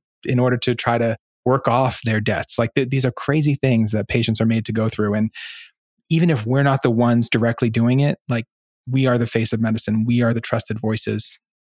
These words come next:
We hope, and we gotta earn it. And in order to earn it, we have to know our medicine. We have to know, you know, what antibiotic to prescribe. We have to know what test to administer, but we also have to know how to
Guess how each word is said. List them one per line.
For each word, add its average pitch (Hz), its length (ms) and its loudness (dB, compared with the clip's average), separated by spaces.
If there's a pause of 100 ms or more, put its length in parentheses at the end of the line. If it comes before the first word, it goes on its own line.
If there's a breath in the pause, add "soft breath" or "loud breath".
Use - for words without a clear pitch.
We 127 160 0
hope, 120 320 0 (400)
and 123 160 -2
we 123 80 0
gotta 123 160 2
earn 110 200 0
it. - 140 -8 (180)
And 123 100 0
in 123 80 2
order 135 180 4
to 127 100 2
earn 139 160 2
it, 135 140 0
we 131 80 0
have 117 220 -2
to - 80 -2
know 123 120 2
our 117 80 2
medicine. 123 440 2
We 117 80 2
have 117 320 -2
to 127 80 0
know, 120 360 0 (460 loud breath)
you 127 60 -2
know, 120 100 0
what 117 160 -2
antibiotic 117 520 -2
to - 60 -14
prescribe. 127 500 0
We 113 80 -2
have 113 180 -4
to 120 100 -2
know 117 140 2
what 107 180 -2
test - 320 -2
to 123 420 2 (160)
administer, 123 420 0
but 117 140 -2
we 120 120 -2 (140)
also 117 260 0
have 113 200 -6
to - 80 -4
know 110 320 -2 (260)
how - 180 -4
to 107 100 -4